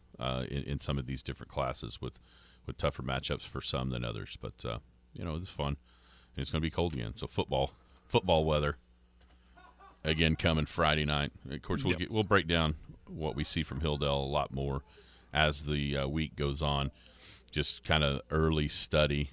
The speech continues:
Speaker 1: I mentioned Eric Virgil, heck of a running back for them. Also, one of their offensive linemen,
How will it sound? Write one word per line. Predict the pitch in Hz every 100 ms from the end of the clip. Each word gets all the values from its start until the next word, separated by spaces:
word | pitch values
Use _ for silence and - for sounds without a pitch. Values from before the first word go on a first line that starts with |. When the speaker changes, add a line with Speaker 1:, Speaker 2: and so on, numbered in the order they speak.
| 58
Speaker 1:
I |
mentioned | 76 71 80
Eric | 73 73
Virgil, | 71 73 69 69 69
heck | - 76
of | 67
a | 67
running | 67 69
back | 64 69 -
for | 73
them. | 67 69 65 - - - - -
Also, | 78 85 101
one | 82 82
of |
their | 80 80
offensive | 78 85 73 73
linemen, | 73 78 73 71